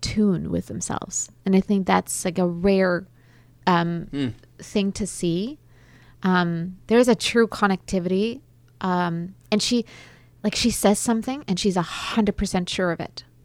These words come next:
Speaker 1: That is also rare to see.
Speaker 2: No kidding.
Speaker 1: There's no,
Speaker 2: Everybody
Speaker 1: she's a,
Speaker 2: doubts everything
Speaker 1: there's
Speaker 2: about
Speaker 1: so many people that
Speaker 2: themselves.
Speaker 1: doubt either they're, and she always told me, she's like, "You make fast decision and you stick to it, because even if it's the wrong one, you're just as fast changing it."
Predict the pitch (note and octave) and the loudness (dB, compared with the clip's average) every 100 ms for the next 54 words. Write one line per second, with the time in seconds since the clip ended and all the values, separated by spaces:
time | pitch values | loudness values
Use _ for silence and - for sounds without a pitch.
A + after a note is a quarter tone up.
0 | - A#3 B3 A#3 A#3+ - G3+ E3 F3 F3 | -2 2 4 6 6 4 0 2 0 0
1 | F3+ F#3+ - F3+ D#3 F3 - - C3+ C3 | -2 -8 -6 -4 -4 -2 -2 0 -2 2
2 | A3+ B3 - G#3 G3+ G3+ G3+ A3 A3 - | 4 4 2 -2 0 2 4 4 4 6
3 | D4 E3+ F#3 - E3+ F3+ E3 E3+ C#3+ C#3+ | 6 6 4 2 2 2 0 -2 -4 4
4 | C#4+ F4 - D4 D4 D#4 C#4 C#4 C4 B3+ | 4 6 4 4 2 0 0 0 2 2
5 | B3+ A3+ - _ - A#3+ G#3 G3+ F3+ - | 4 4 2 _ -4 0 2 0 -2 -2
6 | A#3+ A3+ E4+ E4+ D4+ - A#3+ F#3+ F3 - | -2 0 2 2 2 0 -2 -2 -6 -4
7 | F#3+ - G#3+ G#3+ A3 - A#3+ - A3 B3+ | -6 -4 0 2 2 0 -2 -2 -4 -4
8 | A#3+ A3+ A3 G3+ - - - E3 F#3 G3 | 0 0 0 -2 -4 -4 -4 -4 -2 0
9 | G#3 - A#3+ B3 B3 G#3 A3+ G#3+ A3 G3+ | 0 0 0 0 0 0 2 6 6 4
10 | E3 F3+ E3+ D#3+ E3+ E3 - F#3+ G3 F3+ | 0 -2 -4 -4 -4 -4 -6 -6 -6 -6
11 | - G3+ F#3 F#3+ - | -6 -4 -4 -8 -12